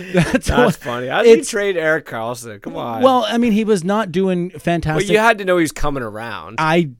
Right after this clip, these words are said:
Speaker 1: I do believe he's coming around, but, and we're gonna get to this later. I, I forgot to put it into the prep, and we're not gonna cover it today 'cause we're gonna be too pressed for time.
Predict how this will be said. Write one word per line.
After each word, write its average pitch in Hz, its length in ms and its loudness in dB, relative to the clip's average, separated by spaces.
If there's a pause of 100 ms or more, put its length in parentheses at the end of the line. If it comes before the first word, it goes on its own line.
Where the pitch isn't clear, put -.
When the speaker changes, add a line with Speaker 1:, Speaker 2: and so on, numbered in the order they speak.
Speaker 1:
I 151 180 0
do 170 300 0
believe 160 300 0
he's 135 160 -4
coming 131 260 -4
around, 117 300 -6
but, 139 300 -4
and 135 180 -2
we're 170 80 -2
gonna 196 160 -2
get 156 240 -6
to 151 100 -6
this 143 220 -6
later. 131 260 -6
I, 113 200 -6
I 117 80 -8
forgot 127 240 -8
to - 80 -12
put 151 160 -4
it 139 80 -6
into 123 160 -8
the 113 100 -12
prep, 107 300 -12
and 113 120 -10
we're 120 100 -8
not 123 180 -6
gonna 143 140 -6
cover 120 280 -12
it - 80 -14
today 101 400 -14
'cause 92 260 -14 (200)
we're 107 160 -10
gonna 117 120 -8
be 120 120 -8
too - 120 -14
pressed 107 280 -12
for 101 80 -18
time. 85 340 -18